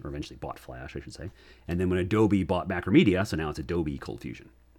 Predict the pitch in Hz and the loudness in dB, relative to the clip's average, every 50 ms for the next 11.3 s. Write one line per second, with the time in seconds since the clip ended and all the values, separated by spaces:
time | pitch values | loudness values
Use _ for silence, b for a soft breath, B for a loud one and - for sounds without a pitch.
0 | _ - - 65 67 71 - - - - - 117 95 92 90 - 90 87 85 82 | _ -14 -12 -10 -8 -8 -10 -8 -6 0 2 2 2 2 0 0 -2 -2 -2 -2
1 | 92 87 82 82 - - - - - 131 113 104 92 85 98 110 117 147 127 113 | -4 -6 -6 -6 -8 -8 -8 -6 0 2 2 2 4 4 4 6 6 6 6 4
2 | - 98 90 87 87 80 67 - 92 82 73 - - _ _ _ _ _ - - | 4 2 0 0 0 -2 -4 -6 -6 -8 -8 -8 -16 _ _ _ _ _ -14 -8
3 | 104 98 95 101 104 104 104 101 101 101 b b b b b b b b b b | -2 0 2 4 6 6 6 6 4 2 b b b b b b b b b b
4 | 87 90 87 - - 101 87 85 85 78 80 76 73 73 - - 71 67 - - | -4 -4 -4 -2 -2 0 0 0 0 0 -2 -4 -6 -8 -10 -10 -14 -14 -14 -16
5 | - - - - - 104 95 92 82 80 76 82 67 62 62 57 - - - 90 | -18 -16 -14 -6 -2 0 2 2 0 0 -4 -6 -6 -8 -12 -14 -12 -8 -6 -4
6 | 80 76 71 - B B B B B B B B - 127 127 113 - 123 127 117 | -4 -4 -6 -8 B B B B B B B B 2 4 4 4 4 4 4 4
7 | 90 - 110 127 101 92 87 85 85 - 117 90 98 95 98 95 98 - 85 - | 4 2 2 2 2 2 0 0 0 -2 -2 -2 -2 -4 -4 -6 -6 -6 -8 -8
8 | - - - 143 127 101 92 87 - - 82 80 82 - - - 107 104 117 - | -6 0 4 8 8 8 6 4 0 -4 -6 -6 -6 -6 -2 2 4 2 4 2
9 | 87 78 71 78 98 110 101 85 85 82 82 110 110 101 92 95 107 104 - - | 0 -4 -2 2 4 4 4 4 2 0 0 2 0 2 2 2 2 2 0 -2
10 | 78 - 90 82 - - - 85 - 69 67 - 113 101 85 - 80 78 78 - | -6 -6 -6 -6 -6 -6 -8 -8 -8 -8 -6 -2 -2 -2 -2 -2 -4 -8 -8 -8
11 | 69 - 92 90 90 120 | -4 -4 -2 -2 -2 -2